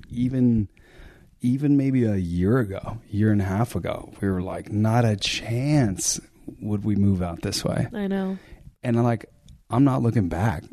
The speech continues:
Speaker 2: Not
Speaker 1: I,
Speaker 2: looking
Speaker 1: I
Speaker 2: back.
Speaker 1: love it. I,
Speaker 2: Not
Speaker 1: I
Speaker 2: looking
Speaker 1: love
Speaker 2: back.
Speaker 1: it. It's really nice to, like, love where you live, 'cause I,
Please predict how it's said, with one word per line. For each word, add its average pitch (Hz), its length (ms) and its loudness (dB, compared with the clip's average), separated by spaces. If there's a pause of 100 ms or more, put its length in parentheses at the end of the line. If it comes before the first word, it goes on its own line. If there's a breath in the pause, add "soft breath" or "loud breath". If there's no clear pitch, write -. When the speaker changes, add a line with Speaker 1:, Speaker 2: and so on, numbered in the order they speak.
(100)
Speaker 2:
Not 196 340 2
Speaker 1:
I, 214 140 2
Speaker 2:
looking 208 220 2
Speaker 1:
I - 20 2
Speaker 2:
back. 110 200 0
Speaker 1:
love 160 300 2
it. 107 380 -2
I, 104 100 -4
Speaker 2:
Not 101 300 2
Speaker 1:
I - 60 -4
Speaker 2:
looking 117 120 2
Speaker 1:
love 123 280 4
Speaker 2:
back. 98 160 0
Speaker 1:
it. - 20 -8
It's - 160 -6
really 127 220 4
nice 123 220 2
to, 110 140 -4
like, 98 180 0
love 98 320 2
where 101 120 4
you 92 140 2
live, 104 280 2
'cause - 160 -4
I, 92 200 -2